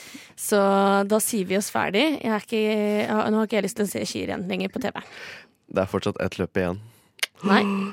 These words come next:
Speaker 1: nei.
Speaker 2: <gasps> Nei.
Speaker 1: Nå har vi takket for det.
Speaker 2: Sherry borte i Canada, så har ikke
Speaker 1: Ok,
Speaker 2: vi
Speaker 1: det er
Speaker 2: feil
Speaker 1: det.
Speaker 2: tidssone.
Speaker 1: Ja.
Speaker 2: Eh, men jeg er helt enig, når vi nå ser ut på sola, så tenker jeg at nå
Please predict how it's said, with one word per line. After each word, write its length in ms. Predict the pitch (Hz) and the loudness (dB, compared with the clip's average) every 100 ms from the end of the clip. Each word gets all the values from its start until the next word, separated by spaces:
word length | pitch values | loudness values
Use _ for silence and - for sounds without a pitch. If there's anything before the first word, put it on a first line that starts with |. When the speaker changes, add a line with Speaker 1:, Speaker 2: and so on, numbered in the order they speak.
| - - | -12 -8
Speaker 1:
nei. 140 | 226 - 220 - | -6 -6 -8 -8
Speaker 2:
<gasps> 360 | 254 269 269 294 | -6 -6 -4 -4
Nei. 360 | 302 311 349 - 233 | -2 0 -2 -2 2
Speaker 1:
Nå 140 | 226 | 4
har 120 | 269 | 4
vi 100 | 277 285 | 4 0
takket 280 | 262 226 | -4 -6
for 140 | - 233 | -4 0
det. 100 | 277 427 | 0 0
Speaker 2:
Sherry 320 | - 117 110 | 2 4 6
borte 160 | 120 120 | 4 2
i 40 | 117 | 0
Canada, 520 | 113 95 101 113 95 | 0 2 4 4 2
så 160 | 98 104 | 0 -2
har 120 | 104 | -2
ikke 180 | - 95 | -4 -2
Speaker 1:
Ok, 100 | 87 | 0
Speaker 2:
vi 120 | 92 87 85 85 85 | -2 -2 -6 -12 -10
Speaker 1:
det 80 | 78 | -2
er 60 | |
Speaker 2:
feil 180 | 104 92 | 0 0
Speaker 1:
det. 120 | 85 87 | 0 -4
Speaker 2:
tidssone. 300 | 87 - - _ - | -6 -8 -18 _ -12
Speaker 1:
Ja. 80 | - - - - - - | -12 -12 -20 -20 -16 -2
Speaker 2:
Eh, 420 | 104 104 101 101 | 4 6 6 4
men 160 | 101 123 | 4 4
jeg 160 | 135 143 | 6 6
er 20 | 139 | 4
helt 100 | 123 | 2
enig, 140 | 120 | 2
når 160 | 123 123 | 2 2
vi 80 | |
nå 100 | 120 | 2
ser 200 | - 113 110 | 2 2 2
ut 80 | |
på 260 | 113 107 117 | 2 0 2
sola, 280 | 117 107 117 | 4 4 4
så 100 | 123 127 | 0 0
tenker 240 | 101 104 | 2 2
jeg 40 | 104 | 2
at 20 | |
nå 180 | 104 | 4